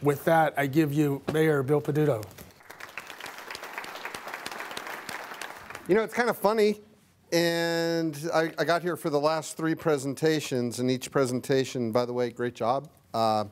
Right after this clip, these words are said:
Speaker 2: it was kind of inspirational in, uh, several ways. Uh, E C S, I had the opportunity of working with Phil Parr, who was my neighbor at the time, uh, to create the school, and, uh, got involved very early on in the process, and then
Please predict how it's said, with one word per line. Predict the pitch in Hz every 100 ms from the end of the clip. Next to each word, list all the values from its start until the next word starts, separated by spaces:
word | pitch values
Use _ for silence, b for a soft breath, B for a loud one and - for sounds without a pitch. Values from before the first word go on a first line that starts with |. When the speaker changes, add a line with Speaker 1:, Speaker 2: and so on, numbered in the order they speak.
| -
Speaker 2:
it | - - -
was | 113
kind | 143
of | 120
inspirational | 120 - 113 120 117 127 110 123 -
in, | - 127
uh, | 131 - 131
several | - 165 147 107
ways. | 101 107 - B B B B B -
Uh, | 127 127 123 135
E | 160
C | 147 151 156
S, | 160 - - - -
I | 120
had | 123 120 123 127 120
the | 127
opportunity | 123 123 - 131 123 123
of |
working | 113 120 131
with | 117 -
Phil | 147 131
Parr, | - 143 120
who | 104
was | 113 104
my | 113
neighbor | 113 123 123 113
at | 107
the |
time, | 107 110 107 107 b b b b -
uh, | - 113 113 110
to | 113 - 123 -
create | - 147 196 220
the | -
school, | - 87 - - 104
and, | 120 120 120 117
uh, | 117 117
got | 113 127
involved | 131 120 131 131
very | 117 131 139
early | 143 143 143 139
on | 139 127
in | 113
the | 113
process, | 131 131 127 110 104
and | 110
then | 113 110